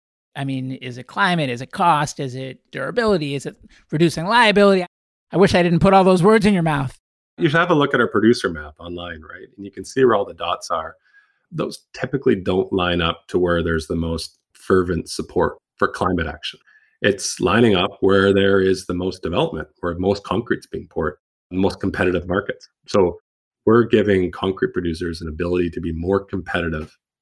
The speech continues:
Speaker 2: in a dollars and cents perspective in their market. And climate comes second, but it tends to become very important second after they realize that, hey, like,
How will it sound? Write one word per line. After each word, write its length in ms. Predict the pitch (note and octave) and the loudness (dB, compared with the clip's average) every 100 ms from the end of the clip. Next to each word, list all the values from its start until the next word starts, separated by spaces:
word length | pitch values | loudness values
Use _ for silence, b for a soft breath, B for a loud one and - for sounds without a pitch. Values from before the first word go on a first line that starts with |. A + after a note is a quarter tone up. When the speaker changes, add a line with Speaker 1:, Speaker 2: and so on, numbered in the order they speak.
| _ - | _ -10
Speaker 2:
in 60 | |
a 40 | D#2+ | -8
dollars 440 | - F2+ F#2 F2+ | -2 0 0 0
and 120 | F2 | -4
cents 280 | - D#2+ E2 | -6 -6 -6
perspective 640 | - E2+ - - - E2 - | -8 -8 -8 -10 -12 -16 -10
in 120 | F2+ | -6
their 100 | E2+ | -6
market. 340 | D#2+ D#2 D2+ - _ _ _ _ _ _ _ - | -6 -8 -10 -16 _ _ _ _ _ _ _ -4
And 420 | F#2+ F2+ F2 - | -2 0 -2 -4
climate 400 | - G#2+ A#2 - | -2 2 0 -2
comes 340 | G2+ G2 F#2+ | -2 -2 -2
second, 320 | - - - - _ _ _ _ _ _ | -4 -4 -8 -16 _ _ _ _ _ _
but 360 | A2 F#2 E2+ - | -2 0 -2 -4
it 260 | G2 F2+ - _ | -4 -4 -6 _
tends 300 | - G#2+ G#2+ | -4 -2 0
to 100 | - | -2
become 360 | G2 - F2 E2+ | -4 -4 -6 -2
very 260 | F#2 F#2 | 0 2
important 540 | F2 D#2+ F#2+ F#2+ F2 E2 | 0 -2 0 0 -2 -8
second 500 | - D#2 F2 G2+ - - | -8 -6 -6 -8 -10 -6
after 300 | E2+ E2+ F#2+ | -6 0 0
they 160 | - E2 | 0 0
realize 640 | F2 F2+ F2 E2+ E2 - | 0 0 0 -4 -6 -8
that, 320 | E2 D#2+ - _ _ _ _ - | -8 -8 -12 _ _ _ _ -2
hey, 280 | C#3+ G2+ | 2 2
like, 320 | E2 D#2+ - | 2 -2 -6